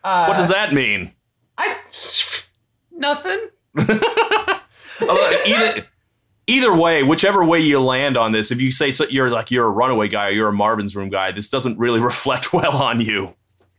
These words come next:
Speaker 1: Yeah, I feel like, I feel like for me to say that I'm, like, pro Runaway is like me saying that I'm, like, a flawed person in the limelight. Like, we get it.
Speaker 2: <laughs>
Speaker 1: Like, <laughs> like, we fucking get it, dude. <laughs>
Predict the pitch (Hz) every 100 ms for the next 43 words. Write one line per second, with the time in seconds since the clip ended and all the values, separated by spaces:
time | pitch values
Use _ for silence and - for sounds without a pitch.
0 | _ 294 214 302 302 294 - 294 339 330
1 | 330 262 247 233 226 - - - 247 -
2 | 277 254 240 233 - 240 214 233 - 208
3 | 196 185 185 180 180 - - 190 185 180
4 | 180 180 175 175 175 156 185 190 175 175
5 | 175 _ _ _ _ _ - 214 196 202
6 | 196 - 202 180 175 175 165 170 175 170
7 | 165 165 - _ _ _ _ 170 175 -
8 | - 277 240 202 185 185 - 233 180 -
9 | 190 175 170 175 180 190 190 175 165 170
10 | - 202 226 226 - 180 202 196 180 180
11 | 165 - - 143 - - 392 - - _
12 | _ - - - 247 - - 240 262 -
13 | 247 - 247 202 170 202 180 175 196 214
14 | 311 - 466 -